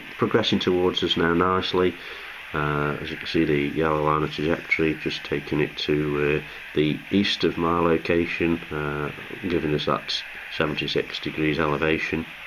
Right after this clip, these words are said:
I think typically, um, good, good images can be obtained from, um, sort of twenty, twenty-five degrees elevation and higher, um, from the, the satellite. So if you start getting predictions that are,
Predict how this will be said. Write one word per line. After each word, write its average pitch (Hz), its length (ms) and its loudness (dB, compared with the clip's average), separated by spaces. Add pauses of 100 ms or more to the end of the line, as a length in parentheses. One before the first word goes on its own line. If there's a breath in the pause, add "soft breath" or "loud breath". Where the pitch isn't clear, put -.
(1000 loud breath)
I 92 40 -10
think 113 240 -2
typically, 82 680 4
um, 76 380 2 (460 loud breath)
good, 85 200 2 (180)
good 95 140 2
images 85 340 2
can - 160 -2
be 80 60 2
obtained 73 560 2
from, 71 460 -2 (760 loud breath)
um, 69 600 -2 (460)
sort - 180 -4
of 69 180 2 (120)
twenty, 73 960 0
twenty-five 73 760 0
degrees 73 600 0
elevation 71 580 0
and 67 140 0
higher, 69 600 0 (520 loud breath)
um, 65 880 0
from 67 480 -2 (100)
the, 57 220 0
the 65 60 -6
satellite. 65 680 0
So - 140 -4
if - 80 -10
you - 60 -6
start 82 340 0
getting - 220 0
predictions - 600 -2
that 73 180 0
are, 69 100 -4